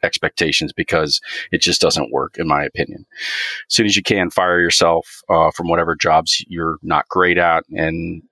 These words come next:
when you can financially, hire the right people, build that good relationship with that. I'll, I'll tell you though, I've gotten completely blown up with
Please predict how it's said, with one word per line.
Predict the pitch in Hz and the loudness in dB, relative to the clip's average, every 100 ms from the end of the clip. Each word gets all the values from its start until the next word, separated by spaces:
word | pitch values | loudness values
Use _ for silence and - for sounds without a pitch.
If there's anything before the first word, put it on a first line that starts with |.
| _ | _
when | 95 82 | -6 -4
you | 80 | -4
can | - 85 80 | -2 -2 0
financially, | 82 82 82 80 87 78 | 0 2 2 2 0 0
hire | - 82 78 | 2 2 2
the | 80 | 0
right | 76 71 | 0 -2
people, | - 82 - 78 78 71 - | -6 -6 -2 -2 -4 -8 -2
build | 80 | 0
that | 71 71 | 2 0
good | 78 | -2
relationship | 76 76 76 - 78 - 73 | -2 -2 2 2 2 0 -2
with | 76 - | -8 -2
that. | 78 - _ - - 95 | 0 0 _ -20 -4 2
I'll, | 104 101 | 2 2
I'll | 101 | 0
tell | - 117 | 0 2
you | 101 | 4
though, | 90 87 | 4 2
I've | 98 101 | 0 0
gotten | 110 85 85 - | -2 -2 -6 -4
completely | 101 - - 117 120 120 95 | -4 -4 0 2 4 2 0
blown | 92 87 82 78 | 2 2 2 0
up | 76 - _ | -4 -4 _
with | 90 82 80 | -4 0 -2